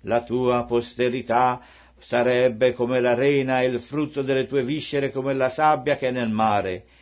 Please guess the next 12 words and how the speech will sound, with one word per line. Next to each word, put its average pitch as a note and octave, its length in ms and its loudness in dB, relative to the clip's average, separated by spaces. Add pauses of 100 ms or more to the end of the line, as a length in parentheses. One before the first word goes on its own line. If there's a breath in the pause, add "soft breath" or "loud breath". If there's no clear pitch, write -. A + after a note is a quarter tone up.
Il A2 200 -4
suo A2+ 200 -4
nome A#2 460 0
non A#2 180 -2
sarebbe C3 540 2
cancellato C3 840 -2
né C3+ 160 -4
distrutto A#2+ 680 -8
dinanzi G#2 680 -4
al G2 100 -6
mio F#2+ 300 -6
cospetto. F2 840 -14